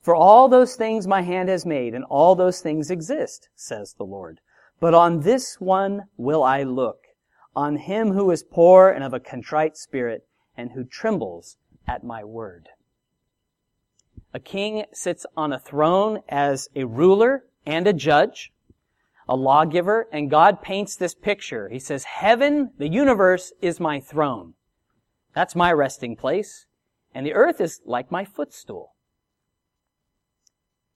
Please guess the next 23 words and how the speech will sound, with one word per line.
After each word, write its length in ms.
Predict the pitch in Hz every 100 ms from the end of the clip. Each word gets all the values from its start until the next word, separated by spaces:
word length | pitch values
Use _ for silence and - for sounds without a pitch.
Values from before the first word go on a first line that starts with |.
| _ _ _ _ _ _ -
If 120 | 170
the 100 | 190
universe 500 | 185 349 330 233 208
isn't 200 | 202 196
large 360 | 156 165 202 175
enough 200 | 160 147
to 80 | 165
contain 640 | - 143 139 - 156 127
God, 520 | 117 127 107 90 95 -
he 100 | 143
says, 240 | - 175
"Who 240 | - 233 302
can 220 | 285 247
build 340 | 165 165 170
a 80 | 170
house 480 | - 190 175 147 -
worthy 500 | 127 139 160 135 117
of 80 | 127
me, 380 | 143 147 80 _
that 260 | - 156 _
can 180 | 185 160
contain 680 | - 151 - - 170 147 92
me?" 160 | 80